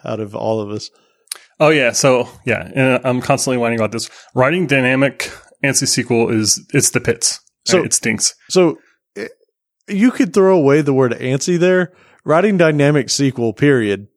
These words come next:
Speaker 1: is the pits, right? Like,
Speaker 2: Yeah.
Speaker 1: it,
Speaker 2: And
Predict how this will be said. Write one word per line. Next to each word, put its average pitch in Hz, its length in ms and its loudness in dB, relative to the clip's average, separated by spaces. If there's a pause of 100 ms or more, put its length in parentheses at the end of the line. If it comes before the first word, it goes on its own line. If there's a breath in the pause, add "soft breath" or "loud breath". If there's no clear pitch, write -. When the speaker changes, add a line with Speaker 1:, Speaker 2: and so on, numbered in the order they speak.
Speaker 1:
is 117 220 0
the 110 80 -4
pits, - 440 -6 (200)
right? 123 340 0
Like, 120 260 -4
Speaker 2:
Yeah. 117 200 -2 (400 soft breath)
Speaker 1:
it, - 240 -6 (280)
Speaker 2:
And 131 140 -6